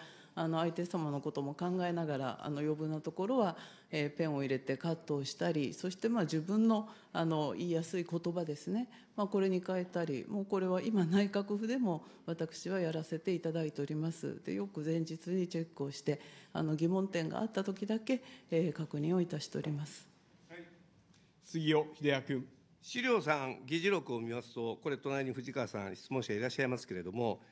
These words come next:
Speaker 3: 質疑者双方が事前のシナリオ通りに質疑してるんですね。そして資料四、高市大臣、一部抜き出しましたけれども、上と下見てください。上が事前のシナリオです。下が大臣の答弁です。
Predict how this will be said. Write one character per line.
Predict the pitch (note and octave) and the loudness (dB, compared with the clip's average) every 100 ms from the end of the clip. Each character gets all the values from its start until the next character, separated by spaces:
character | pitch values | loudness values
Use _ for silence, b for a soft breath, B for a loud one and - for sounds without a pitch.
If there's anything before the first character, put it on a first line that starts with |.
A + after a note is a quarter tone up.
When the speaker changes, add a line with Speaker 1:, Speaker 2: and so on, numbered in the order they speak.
| B | B
Speaker 3:
質 | - B3 | -8 -4
疑 | C#4 | 2
者 | A3 | 2
双 | - C#4+ | 2 2
方 | G#3+ | 2
が | A2+ G#2 | 2 0
事 | A#2 | -2
前 | D3+ A3 | -2 -2
の | A3+ | -2
シ | G#3+ A3 | -6 -2
ナ | A3+ | -2
リ | A3+ | 0
オ | A3 | -2
通 | B3 | -2
り | A3+ B2+ | -2 -4
に | F2+ | -6
質 | - G#3+ | -6 -4
疑 | G2 | -4
し | - | -2
て | C#3+ | 0
る | D3 | 0
ん | A#2 | -2
で | - | -6
す | - | -12
ね。 | A2 - _ B B B | -12 -12 _ B B B
そ | - F#3 | 2 4
し | E3+ | 4
て | F#3+ | 2
資 | - B3+ | 2 4
料 | A#3+ D3 | 6 6
四、 | C3 A#2+ F2 - B B | 4 2 0 -10 B B
高 | F3+ F#3+ A#3+ | 0 4 4
市 | F3 C3+ | 2 2
大 | B2+ A#2 | 2 2
臣、 | G2 F#2 - - | -2 -6 -8 -8
一 | E3 E3 | -2 0
部 | G#3 | 2
抜 | C#3 C3+ | 2 2
き | E3+ | 2
出 | F3 | 2
し | E3+ | 0
ま | E3 | -2
し | - | -2
た | A2 | -4
け | G#2 | -4
れ | F#2+ | -4
ど | F2+ | -2
も、 | A#2+ G2 b b b b | 0 -2 b b b b
上 | - A3 | 4 4
と | A3+ | 4
下 | G#3 A3 | 0 0
見 | B3 | 2
て | A3+ | -2
く | A2+ | -2
だ | |
さ | G2 G#2+ E2 | -4 -4 -6
い。 | - _ | -10 _
上 | F#3+ A3+ | 4 4
が | A#3 G#3+ D3+ | 6 4 4
事 | C3 | 2
前 | D#3+ E3 | 2 4
の | D3+ | 2
シ | - | 2
ナ | C#3+ | 2
リ | C3 | 2
オ | C3 | 2
で | A#2+ | 0
す。 | A2+ - | -2 -8
下 | - - G#3 | -6 4 4
が | G#3 | 6
大 | E3 F#3 | 4 2
臣 | B2+ | 0
の | G#2 | -6
答 | F#2+ A#2 | -4 -4
弁 | F#2+ | -2
で | E2+ | -6
す。 | D#2+ | -12